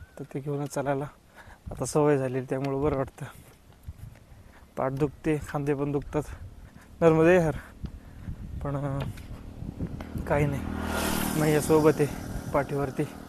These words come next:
बॅगीमध्ये, त्याच्यामुळं भारी आहे. चला, आता आपल्याला जो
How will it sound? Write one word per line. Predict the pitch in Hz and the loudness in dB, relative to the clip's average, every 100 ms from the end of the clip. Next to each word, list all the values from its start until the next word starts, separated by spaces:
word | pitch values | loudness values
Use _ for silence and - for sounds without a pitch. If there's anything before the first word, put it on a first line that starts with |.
| - - - - - - - - | -14 -14 -14 -14 -12 -14 -12 -4
बॅगीमध्ये, | 143 131 135 135 139 | -2 -2 -2 -2 -2
त्याच्यामुळं | 131 143 143 143 - - - - - - - - - - - - - - - - - - - - | -2 -2 -2 -2 -6 -12 -14 -14 -14 -14 -16 -16 -16 -16 -16 -16 -18 -16 -14 -12 -12 -12 -14 -10
भारी | 143 135 | -6 -4
आहे. | 131 120 - - - - - - - - - - - - - - - - - - - - - - - - - - - - | -6 -8 -14 -20 -20 -18 -20 -18 -14 -12 -12 -12 -18 -18 -18 -16 -18 -18 -20 -20 -20 -20 -20 -20 -18 -16 -14 -14 -14 -14
चला, | - 156 | -8 -6
आता | 139 147 | -4 -2
आपल्याला | 143 147 147 | 0 2 4
जो | 147 147 | 4 4